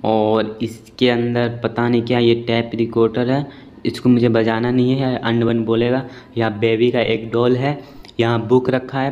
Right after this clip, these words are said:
पता नहीं किस काम का। इस साइड चलते हैं, ये बंद है, ये lock है। और यहाँ पे फ़ाइव वाला गेट मैंने open किया, तो यहाँ पे ये pickup disc पुट, ये क्या मिला मुझे यार?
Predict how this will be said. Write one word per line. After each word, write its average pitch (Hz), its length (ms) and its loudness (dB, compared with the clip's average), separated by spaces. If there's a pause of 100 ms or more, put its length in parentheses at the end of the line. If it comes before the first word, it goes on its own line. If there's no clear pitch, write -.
पता 123 260 -4
नहीं 123 140 2
किस - 220 -4
काम 123 300 0
का। 139 160 -4 (160)
इस 117 160 -4
साइड 120 200 0
चलते 123 260 0
हैं, 127 80 4
ये 117 140 4
बंद 117 300 2
है, 139 220 -2 (760)
ये 117 180 4
lock 120 320 2
है। 139 180 -4
और 113 220 0
यहाँ 113 280 -2
पे - 140 -4
फ़ाइव 117 460 -4
वाला 120 160 -2 (160)
गेट 110 540 -2
मैंने 123 200 0
open 120 380 0
किया, 131 300 -2 (840)
तो 143 160 6
यहाँ 143 380 2
पे 156 160 -2
ये 147 200 2 (120)
pickup 131 540 -4
disc 117 480 -6
पुट, - 220 -8 (100)
ये 120 200 0
क्या 131 300 -2
मिला 131 240 0
मुझे 107 260 -4
यार? 113 240 -2